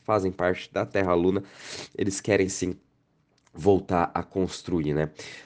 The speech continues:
Ah, a gente também teve aqui uma notícia bem interessante do Tether, ah, durante a semana passada, né? Princi-, ainda essa semana, quando tive, quando teve o problema de U S T,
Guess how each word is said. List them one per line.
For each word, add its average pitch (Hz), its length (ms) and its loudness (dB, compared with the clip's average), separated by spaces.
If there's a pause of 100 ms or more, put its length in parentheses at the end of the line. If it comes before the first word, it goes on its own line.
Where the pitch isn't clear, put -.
Ah, 101 320 4
a 117 60 0
gente 127 200 0
também 123 180 2
teve 117 200 4
aqui 107 140 2
uma 107 140 2
notícia 101 220 0
bem 110 160 2
interessante 107 600 0
do 101 100 2
Tether, 87 480 0 (320)
ah, 85 260 2
durante 98 600 2
a - 60 -4
semana 101 320 2
passada, 92 460 2
né? 85 120 2
Princi-, - 220 -8
ainda 131 280 0
essa 107 180 2
semana, 95 480 0 (500)
quando 95 220 2
tive, - 320 -6
quando 92 220 2
teve 92 340 4
o 92 40 4
problema 87 420 2
de 98 120 -4
U 107 60 6
S 104 240 0
T, 110 240 2